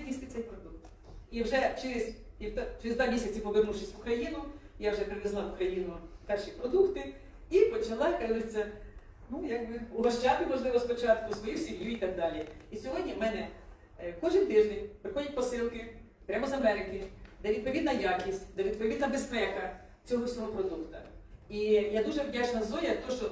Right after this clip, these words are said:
вона акцентує, так як я нутриціологією, ми займалися давно, нутриціологією, біодобавками, лікарі, то тут є система. І яка сьогодні, по-моєму, е, знаєте, ні в одній компанії немає такої системи, яка є в Європі. Це якісний продукт,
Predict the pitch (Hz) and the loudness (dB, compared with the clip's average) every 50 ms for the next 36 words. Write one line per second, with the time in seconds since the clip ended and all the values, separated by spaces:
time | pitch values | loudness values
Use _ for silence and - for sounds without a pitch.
0 | - - - 220 220 277 262 - - - 262 226 - - 294 262 220 185 - - | -4 -2 0 2 2 2 2 0 -2 -4 -6 -6 -4 -4 0 2 4 4 2 2
1 | - - 208 185 190 202 190 190 190 190 190 190 202 - - 196 185 - - 196 | -2 -4 -2 0 2 2 2 4 4 4 2 2 0 -4 -4 -4 -4 -2 0 0
2 | 185 196 233 - 269 240 208 190 180 185 185 185 180 - - 170 170 - - - | 0 0 0 0 0 2 2 2 2 0 -2 0 0 0 0 0 -2 -4 -6 -8
3 | 180 170 - 233 - - - - - 277 302 - 208 190 - - - - 165 156 | -10 -8 -8 -8 -6 -6 -6 -2 0 2 2 2 0 -2 -2 -4 -4 -6 -4 -2
4 | - 226 254 226 220 214 - - 175 170 - - - 214 233 254 - - 233 208 | 0 2 2 2 2 0 -2 -4 -4 -4 -4 -4 -2 0 0 0 0 0 -2 -4
5 | 202 - - - - - - - - - 180 - - - - - - - - - | -4 -6 -10 -16 -18 -18 -18 -10 -6 -4 -2 0 0 0 0 0 -2 -4 -8 -12
6 | - - - - - - - - - - 233 214 202 - - - - - - - | -14 -18 -18 -20 -20 -20 -20 -10 0 4 6 6 6 4 0 -6 -10 -14 -16 -8
7 | - 285 311 - - 233 - - 202 196 - - - - - - - - - - | -4 -2 -2 0 0 -2 -4 -4 -6 -10 -10 -12 -12 -10 -10 -12 -14 -14 -16 -18
8 | - - - - - 196 196 214 - 233 214 - - 226 - 330 339 - - - | -20 -20 -16 -10 -2 0 2 2 2 2 0 -2 -2 -4 -4 -2 -2 -2 -2 -4
9 | - - 180 180 170 170 165 - - - - - - - - - - - 190 180 | -6 -6 -6 -6 -6 -6 -6 -6 -8 -10 -14 -16 -18 -18 -20 -20 -14 -8 -6 -6
10 | 175 - - 269 - - 190 - - - 220 262 285 294 302 320 - - 226 220 | -6 -6 -6 -6 -6 -6 -6 -6 -6 -4 -2 -2 0 -2 -2 -2 -2 -2 -2 -2
11 | - 302 302 302 294 - - - 233 196 185 - 202 - - 180 180 185 - - | -2 0 0 0 0 0 0 2 2 2 2 0 0 2 4 4 4 4 2 0
12 | - - 285 285 - - 170 - - 220 220 214 185 220 247 254 254 - 170 160 | 0 0 0 2 0 -2 -4 -2 0 2 2 4 4 4 4 4 2 -2 -4 -6
13 | - 107 - - - - - - - - - - - - 185 180 175 170 - - | -6 -6 -6 -8 -10 -10 -12 -16 -18 -18 -18 -10 -4 0 0 0 0 0 -4 -6
14 | - - 156 156 156 - 339 349 - - | -8 -8 -6 -6 -4 -2 -2 -2 -2 -2